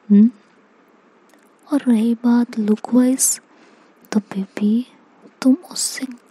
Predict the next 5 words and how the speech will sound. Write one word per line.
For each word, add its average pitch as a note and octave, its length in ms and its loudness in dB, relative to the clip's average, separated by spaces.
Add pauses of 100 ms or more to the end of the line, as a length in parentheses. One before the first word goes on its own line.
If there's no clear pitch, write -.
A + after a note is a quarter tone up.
(320)
कहीं D4 840 -4 (480)
ज़्यादा B3 1120 -4
अच्छी - 560 -6
हो, A3+ 300 -2 (1040)
बेहद C4 480 -2